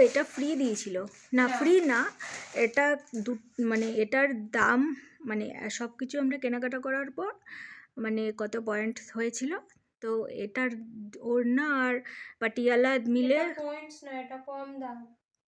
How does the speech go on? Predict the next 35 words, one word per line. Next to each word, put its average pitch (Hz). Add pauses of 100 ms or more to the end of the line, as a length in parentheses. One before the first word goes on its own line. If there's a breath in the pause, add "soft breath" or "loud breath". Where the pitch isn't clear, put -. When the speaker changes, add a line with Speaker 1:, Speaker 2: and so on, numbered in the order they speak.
(340)
Speaker 1:
হ্যাঁ, 233
ওই 220
তো, 226
আমরা 208
তো 254
ওই 262
যে 233
পয়েন্টসগুলো 220 (120)
দিয়ে 247 (680 soft breath)
Speaker 2:
না। 311 (2000 soft breath)
Speaker 1:
এত 277
কিছু 269
নিলাম 320
বললো, 302 (260)
ও 226 (140)
অফার, 247
মানে 226
এটা 247
আর 320
কি 370 (120)
অফার 247
এক 196
প্রকার, 240 (100)
যে 226
এটার 254 (100)
দাম 214
যতটা, 262 (560 loud breath)
আর 208 (160)
এটা 208
আমি 269 (280)
কম 214
দামে 208
পা-, 175
এ-, -
এটা 247